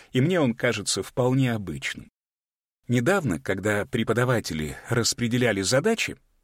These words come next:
мне дали задание делать обзвон именно потому, что голос подходящий. То есть это мой талант. Мне не хотелось этого делать. Было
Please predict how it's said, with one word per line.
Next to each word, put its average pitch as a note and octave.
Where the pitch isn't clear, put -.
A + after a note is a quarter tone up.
мне F3+
дали D3
задание C#3+
делать C#3
обзвон C#3
именно A3
потому, F3
что D3
голос C3+
подходящий. -
То B2+
есть G#2+
это C#3+
мой C#3+
талант. C#3
Мне B2
не B2+
хотелось C3
этого F#2
делать. C#2+
Было D#3+